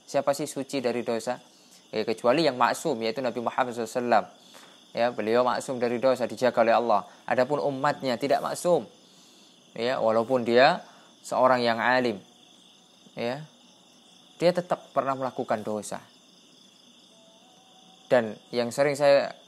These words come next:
sebutkan bahwasanya dosa yang sering dan mungkin setiap hari kita lakukan,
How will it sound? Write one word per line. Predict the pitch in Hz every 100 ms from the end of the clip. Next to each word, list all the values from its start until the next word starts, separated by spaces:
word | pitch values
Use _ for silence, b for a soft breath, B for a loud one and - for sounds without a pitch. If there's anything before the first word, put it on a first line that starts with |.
| _ _ _ _ -
sebutkan | 131 135 - -
bahwasanya | 113 110 135 127
dosa | 131 131 151 139
yang | - _ _ _
sering | - 190 - 208 156 123
dan | 127 123
mungkin | 156 175
setiap | 170 165 160
hari | 151 156
kita | 156
lakukan, | 143 151 147 147